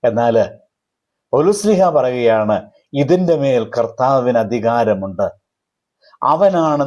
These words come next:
നമ്മെ നിയന്ത്രിക്കുന്നതായ ശക്തി. മനുഷ്യശ്രമം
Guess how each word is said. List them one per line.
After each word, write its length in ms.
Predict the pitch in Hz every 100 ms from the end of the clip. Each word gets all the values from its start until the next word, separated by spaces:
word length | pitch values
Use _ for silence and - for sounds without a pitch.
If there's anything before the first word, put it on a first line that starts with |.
| 135
നമ്മെ 200 | 131 123 123
നിയന്ത്രിക്കുന്നതായ 840 | 127 143 139 139 139 123 113 104 104 -
ശക്തി. 360 | 117 _ 107 92 _ _ _ _ _ _ _ _
മനുഷ്യശ്രമം 920 | 117 127 156 - 165 160 - 135 120